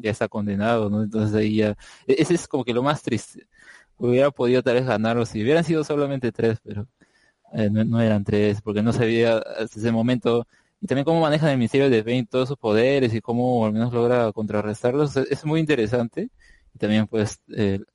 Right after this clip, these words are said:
triste, ¿no? Al final su desenlace que tiene. Creo que toda esa parte, tanto la pelea como las partes emotivas, están muy bien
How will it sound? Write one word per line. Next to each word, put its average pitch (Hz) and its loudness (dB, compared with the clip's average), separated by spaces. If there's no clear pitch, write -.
triste, 98 -4
¿no? 175 -2
Al 113 -2
final 104 2
su - -6
desenlace 101 -2
que - -14
tiene. 101 -4
Creo 156 0
que 151 0
toda 170 2
esa 170 0
parte, 156 -2
tanto 135 0
la 107 2
pelea 104 0
como - -14
las - -20
partes 110 0
emotivas, 113 0
están 101 -4
muy 104 -4
bien 98 -2